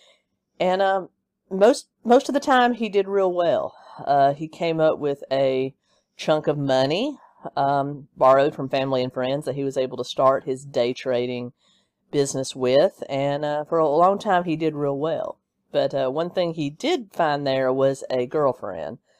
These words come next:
by the name of Leanne Van Diver. She worked in the office, but she was also a friend of his then wife, Deborah Spivey, and the two began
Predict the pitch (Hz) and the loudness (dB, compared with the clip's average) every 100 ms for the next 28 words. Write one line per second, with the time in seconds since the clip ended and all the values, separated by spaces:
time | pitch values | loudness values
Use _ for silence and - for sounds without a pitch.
0 | _ _ - 131 139 139 139 135 139 147 | _ _ -4 -2 0 0 0 -2 -2 -2
1 | 135 135 131 123 123 123 120 98 98 - | 0 -2 -2 -4 0 0 0 0 -6 -8
2 | 123 143 - 175 151 120 110 - 151 - | -6 -4 -4 -4 -4 0 0 -2 -6 -8
3 | - - 139 131 - 139 131 135 131 139 | -16 -6 -4 -4 -6 -8 0 2 2 0
4 | 107 113 - 139 127 123 - 120 120 113 | -2 -2 -4 -4 -2 -4 -6 -6 -6 -8
5 | - _ _ _ 151 147 139 135 120 113 | -12 _ _ _ -14 -6 -4 0 2 2
6 | 117 - 127 117 113 113 - - 127 120 | -2 -6 -4 -2 -2 -6 -8 -8 -4 -2
7 | 120 113 107 98 120 117 - 220 226 202 | -4 -6 -8 -8 -8 -12 -10 -8 -8 -8
8 | 170 160 160 160 | -8 -4 -4 -4